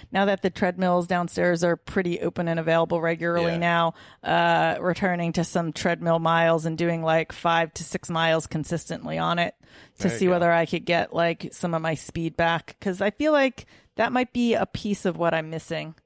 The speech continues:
Speaker 1: I don't know. I've been trying to figure out what I've been missing for a
Speaker 2: Well, even
Speaker 1: while.
Speaker 2: if you do it once a week, you know?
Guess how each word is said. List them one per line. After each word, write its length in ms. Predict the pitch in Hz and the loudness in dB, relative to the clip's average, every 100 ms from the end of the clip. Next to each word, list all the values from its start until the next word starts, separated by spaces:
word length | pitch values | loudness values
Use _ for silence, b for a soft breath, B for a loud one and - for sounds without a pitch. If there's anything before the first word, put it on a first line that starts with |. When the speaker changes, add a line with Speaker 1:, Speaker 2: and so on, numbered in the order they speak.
| B B | B B
Speaker 1:
I 80 | - | 0
don't 100 | 262 | 2
know. 60 | 226 | 4
I've 120 | 214 | 2
been 80 | 240 | 2
trying 220 | 285 240 | 2 0
to 40 | - | 2
figure 260 | 226 202 | 2 4
out 120 | 190 180 | 4 4
what 160 | 185 | 4
I've 160 | 180 175 | 4 2
been 160 | 180 | 0
missing 320 | 175 170 170 156 | 0 -2 -4 -2
for 140 | 160 | -2
a 60 | 151 | 0
Speaker 2:
Well, 140 | 151 151 | 2 2
even 80 | 151 | 2
Speaker 1:
while. 60 | 160 | 0
Speaker 2:
if 100 | 117 | -6
you 80 | |
do 220 | 98 98 85 | -4 -4 -4
it 60 | |
once 360 | 67 85 85 - | -8 -12 -14 -18
a 60 | 80 | -16
week, 380 | 87 92 _ - | -14 -16 _ -18
you 100 | 78 | -14
know? 240 | 73 | -12